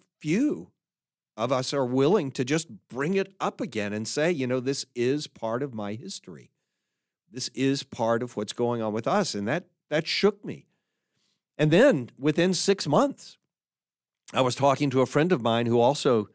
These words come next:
serves in churches around the community, and he was in a, a church in North Dallas, where I had also been, north of Dallas, not in Dallas.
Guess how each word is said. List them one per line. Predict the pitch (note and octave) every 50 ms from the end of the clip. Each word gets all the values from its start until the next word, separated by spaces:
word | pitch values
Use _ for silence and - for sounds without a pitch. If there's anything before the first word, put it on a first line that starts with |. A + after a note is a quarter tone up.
| _ _ _ _
serves | _ - C3 B2 A#2+ B2 A2 A#2
in | A2+ G#2+
churches | G#2 - A2+ G#2 G#2 - - A#2 B2+ B2
around | G#2 G#2 G#2+ G#2+ A2
the | A2
community, | G#2 - A2 A2 A2+ B2+ D3 D3+
and | G#2+ A2
he | A#2+ C3
was | C#3 B2+ A2
in | A2
a, | G2+ F#2 - _ _ _
a | G#2+ G2+
church | - A#2+ A2 G#2 -
in | G2+ G2
North | G2+ A2+ C#3+ F#3 F3+
Dallas, | - G#2+ F#2+ G2 A#2+ D3 - -
where | A#2 A2
I | A#2 A#2+
had | A#2+ G#2+
also | A2 A2+ - - - A2
been, | F#2+ F2 G2 F#2+ G2 G#2+ A2+ - _ _ _ - - - -
north | A2 B2 B2+ B2+ A#2 - -
of | - A2 A#2+ A2+ G2+
Dallas, | F#2+ F2+ D#2+ D#2 F2 G2 G2+ - -
not | F#2 E2+ E2
in | F#2 F#2+ F2
Dallas. | C#2+ D2+ D2+ F2 A2 - -